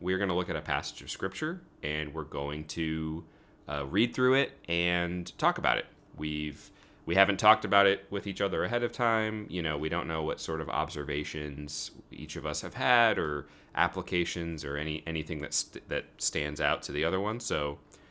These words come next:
um, we're gonna kinda, like, approach this conversationally and, and, uh, not, I w-, I don't know if I'd say this is, like, a study of a passage so much as just a conversation, um,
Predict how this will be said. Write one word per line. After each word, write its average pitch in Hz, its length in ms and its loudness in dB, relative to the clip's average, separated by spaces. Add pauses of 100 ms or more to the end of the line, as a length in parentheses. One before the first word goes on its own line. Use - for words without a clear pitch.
(260)
um, 73 320 -2
we're 80 140 -4
gonna 82 160 2
kinda, 78 340 0
like, 71 300 -2
approach 82 420 -2
this 85 140 -2
conversationally 98 1040 -2
and, 80 340 -6
and, 76 420 -8
uh, 76 360 -4 (400)
not, 147 260 -2
I 135 60 6
w-, 143 180 6
I 131 80 4
don't 165 100 6
know 139 140 8
if 120 120 6
I'd 98 120 4
say 101 220 4
this 90 180 0
is, 76 140 -6
like, 78 160 -4
a - 80 -8
study 143 720 2 (840)
of 127 300 -2 (360)
a 120 60 -2
passage 135 460 2
so - 180 4
much 87 220 2
as 82 100 -2
just 82 280 -4
a 73 260 2 (240)
conversation, 87 960 4 (380)
um, 71 500 -6